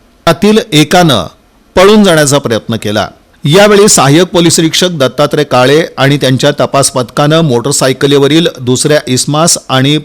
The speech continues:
पांढऱ्या रंगाच्या कारमधील एका संशयित इसमास जागीच ताब्यात घेतलं. यावेळी दोन्ही व्यक्तींना नाव, पत्ता आणि इतर माहिती विचारली असता, कारमधील व्यक्तीचं नाव सचिन सिद्धाराम झगडघंटे, वय अडोतीस,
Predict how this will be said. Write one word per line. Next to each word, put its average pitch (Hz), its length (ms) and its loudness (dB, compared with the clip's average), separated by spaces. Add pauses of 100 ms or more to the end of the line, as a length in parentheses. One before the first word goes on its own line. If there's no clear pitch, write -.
पांढऱ्या 123 320 0
रंगाच्या 139 500 -2
कारमधील 135 680 -2 (100)
एका 135 320 -2
संशयित 139 680 -4
इसमास 127 480 -2 (680)
जागीच 165 460 0
ताब्यात 123 260 0 (100)
घेतलं. 110 300 -4 (720)
यावेळी 214 440 4
दोन्ही 151 460 2
व्यक्तींना 175 600 0 (140)
नाव, 151 320 2
पत्ता 160 380 -2
आणि 160 200 2
इतर 156 240 0
माहिती 127 320 -2
विचारली 147 380 0
असता, 160 360 0
कारमधील 143 760 0
व्यक्तीचं 139 560 0
नाव 147 200 0
सचिन 170 480 0 (120)
सिद्धाराम 151 680 0 (480)
झगडघंटे, 143 840 2 (140)
वय 156 240 2 (100)
अडोतीस, 156 520 0